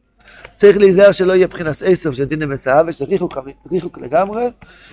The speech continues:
צריך להתחזק מאוד שזה דינא קדישא, ואיך ממתיקים את הדינא קדישא? על ידי דיבור בדיו. אמר רבנו, כי טיפס הזרע של עליונות הנפש נמשכת מהמוח.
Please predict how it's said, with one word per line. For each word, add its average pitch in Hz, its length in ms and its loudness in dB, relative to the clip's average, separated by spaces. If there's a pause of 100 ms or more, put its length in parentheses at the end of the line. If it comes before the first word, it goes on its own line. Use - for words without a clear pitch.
צריך 202 280 4
להתחזק 180 640 2
מאוד 190 260 2
שזה 170 200 -2
דינא 185 220 -2
קדישא, 170 500 0 (500)
ואיך 170 140 2
ממתיקים 185 440 -2
את 247 40 -2
הדינא 220 260 4
קדישא? 202 380 2
על 180 60 4
ידי 196 140 6
דיבור 233 320 4
בדיו. 135 760 4 (540)
אמר 226 220 4
רבנו, 185 320 2 (1900)
כי - 80 -20
טיפס 262 340 4
הזרע 214 340 4
של 165 180 0
עליונות 202 360 2
הנפש 175 460 -2
נמשכת 180 440 -8
מהמוח. 156 500 0